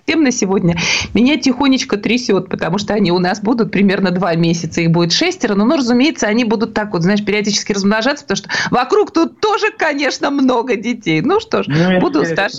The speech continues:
Speaker 1: старший
Speaker 2: ну, это
Speaker 1: пионер-вожатый.
Speaker 2: Ну, конечно.
Speaker 1: Ну,
Speaker 2: А с другой стороны, это
Speaker 1: здорово.
Speaker 2: такая радость.
Speaker 1: Это радость, это
Speaker 2: Мгм.
Speaker 1: большая радость, и потому что я вообще считаю, что если есть, э, загородный дом, э, он должен был на-,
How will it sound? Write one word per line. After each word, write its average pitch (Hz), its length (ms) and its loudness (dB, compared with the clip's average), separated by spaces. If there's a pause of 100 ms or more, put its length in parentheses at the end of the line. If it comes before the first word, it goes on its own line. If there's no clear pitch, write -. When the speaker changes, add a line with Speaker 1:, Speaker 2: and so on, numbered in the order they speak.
(140)
Speaker 1:
старший 127 120 -10
Speaker 2:
ну, 139 80 -2
это 139 100 0
Speaker 1:
пионер-вожатый. 208 920 -2 (920)
Speaker 2:
Ну, - 80 -6 (440)
конечно. 285 420 -6
Speaker 1:
Ну, - 140 -4
Speaker 2:
А - 20 -2
с 127 40 -2
другой 151 220 0
стороны, 208 180 2
это 147 140 0
Speaker 1:
здорово. 202 140 -4
Speaker 2:
такая 135 300 -2
радость. 147 300 -4 (1600)
Speaker 1:
Это 180 300 -2
радость, 196 540 -4
это 170 200 0
Speaker 2:
Мгм. - 20 2
Speaker 1:
большая 190 380 0
радость, 233 360 -2
и 202 40 -2
потому 190 380 -2
что 175 180 -4
я 226 160 0
вообще 311 180 0
считаю, 240 300 -2
что 214 160 -2
если 208 360 0
есть, 202 440 0
э, 175 180 0
загородный 170 880 2
дом, 277 500 2 (380)
э, 170 220 -4
он 233 200 2
должен 190 380 0
был 185 140 2
на-, 180 320 0